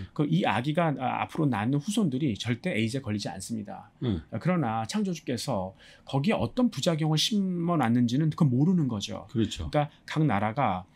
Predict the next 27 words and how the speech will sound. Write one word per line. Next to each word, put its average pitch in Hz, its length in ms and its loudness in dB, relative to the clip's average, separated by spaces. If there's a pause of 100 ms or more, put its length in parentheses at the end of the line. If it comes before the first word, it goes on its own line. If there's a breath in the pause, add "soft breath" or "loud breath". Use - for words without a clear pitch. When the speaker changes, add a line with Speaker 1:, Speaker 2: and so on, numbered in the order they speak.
(120)
Speaker 1:
이런 135 220 2
유전자 131 300 0
편집을 143 300 -2
함부로 233 320 2
하지 156 160 -2
말자라는 104 800 0
Speaker 2:
네. 139 100 0
Speaker 1:
규제가 160 340 2
있어요. 107 320 -4
근데 139 300 0
Speaker 2:
음. 101 300 2
Speaker 1:
이 131 100 0
중국이라는 185 460 4
나라는 156 380 2
그 156 140 2
규제가 139 380 -2
좀 147 140 2
약하니까 104 680 0
뭐 117 140 2
이런 113 120 8
Speaker 2:
음. - 40 6
Speaker 1:
거 82 100 2
그냥 127 200 -2 (100)
해버린 240 260 0
거죠. 101 500 -6 (440 loud breath)
예, 101 100 0
근데, 135 360 0